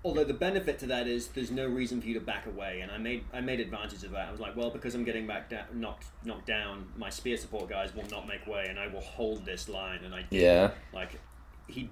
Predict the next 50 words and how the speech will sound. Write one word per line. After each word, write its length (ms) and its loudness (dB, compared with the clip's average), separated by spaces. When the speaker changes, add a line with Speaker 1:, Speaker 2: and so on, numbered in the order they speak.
Speaker 1:
really, 280 6
the 200 0
only 240 2
way 340 4
he 160 -4
got 320 -4
through 420 -2
my 160 -4
lines, 520 -2
and 80 -8
he 60 -6
did 200 -2
towards 200 -6
the 80 -8
end 100 -4
of 40 -6
the 60 -6
game, 180 -2
was 80 -6
he 80 -6
killed 240 -2
the 80 -8
front 240 -2
guys, 400 0
and 160 -6
then 160 2
he 60 -2
had 120 -4
to 60 -8
take 240 -4
a 80 -4
couple 220 -2
of 40 -4
turns 220 -8
and 80 -6
kill 140 -4
the 80 -8
back 320 -4
guys, 280 -2
and 120 -2
he 40 -2
did 220 2
lose 240 2
Royal 220 4
Guard 240 0
along 180 -4
the 80 -6
way. 320 -2
I 140 0
was 320 2